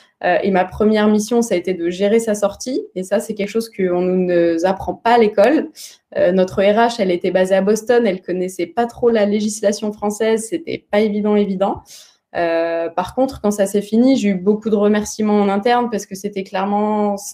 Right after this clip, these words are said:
qu'il fallait faire. C'était vraiment pas évident, mais ça a été hyper formateur, par exemple. Et, euh, et tu demandais, est-ce que j'ai des conseils, euh, aujourd'hui ? C'est, euh, quand tu passes manager, en fait, euh,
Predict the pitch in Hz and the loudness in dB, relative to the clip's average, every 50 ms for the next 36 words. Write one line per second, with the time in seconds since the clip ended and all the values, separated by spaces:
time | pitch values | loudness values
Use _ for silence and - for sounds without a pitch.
0 | _ _ - 196 - - 185 185 190 190 - - - - 370 - - _ _ _ | _ _ -14 -8 -4 -2 -2 0 -2 -4 -2 -2 -2 -2 -2 -4 -8 _ _ _
1 | _ _ _ _ _ - - 214 202 208 190 175 190 185 202 208 208 208 214 226 | _ _ _ _ _ -12 -8 -8 -6 -4 -4 -2 2 2 2 2 2 2 2 2
2 | 202 214 196 190 180 214 240 254 269 277 262 214 190 - - 180 185 185 220 226 | 2 2 0 -2 0 2 4 4 4 4 2 0 0 -2 -2 -2 -2 -2 -4 -4
3 | - - _ - 220 202 226 214 - - - 196 196 180 175 175 214 240 240 - | -6 -6 _ -4 -2 0 0 0 0 0 -2 0 0 0 -2 -2 -2 -4 -4 -4
4 | - 185 180 175 175 170 196 226 277 277 - _ _ _ - - - - _ _ | -4 -4 -2 -2 -4 -4 -6 -6 -8 -8 -12 _ _ _ -20 -20 -20 -20 _ _
5 | _ _ - 180 175 175 175 170 165 170 165 - - 58 - - - 62 - - | _ _ -6 -4 -2 -2 -2 -2 -2 -4 -4 -4 -4 -4 -4 -4 -4 -4 -4 -4
6 | - - - - - - 196 190 196 196 202 202 220 240 247 240 233 233 - 233 | -4 -6 -8 -8 -8 -6 -4 -2 0 0 2 2 4 6 6 6 4 4 2 2
7 | 208 190 214 190 196 190 196 - 208 208 208 - 220 226 226 233 214 185 180 175 | 2 4 4 2 2 0 0 0 0 0 2 2 4 4 6 6 6 6 4 4
8 | 170 170 170 170 165 170 175 180 185 180 190 196 220 254 262 254 - - - 180 | 2 0 0 0 0 -2 -2 -4 -6 -8 -8 -6 -6 -6 -8 -8 -10 -10 -6 -4
9 | 180 175 170 165 160 160 151 - _ _ _ _ _ _ - 190 185 190 - 208 | -4 -4 -2 -4 -4 -6 -8 -10 _ _ _ _ _ _ -8 -8 -6 -6 -4 -2
10 | - 214 220 214 220 226 214 208 208 202 196 190 196 208 233 233 226 208 196 190 | 0 0 0 0 0 2 2 4 4 2 2 2 2 2 4 4 4 2 0 -2
11 | 196 - 220 226 226 - - 170 175 170 170 165 165 165 170 156 | -2 -2 -2 -2 -2 -4 -4 -2 -2 0 0 -2 -2 -4 -6 -6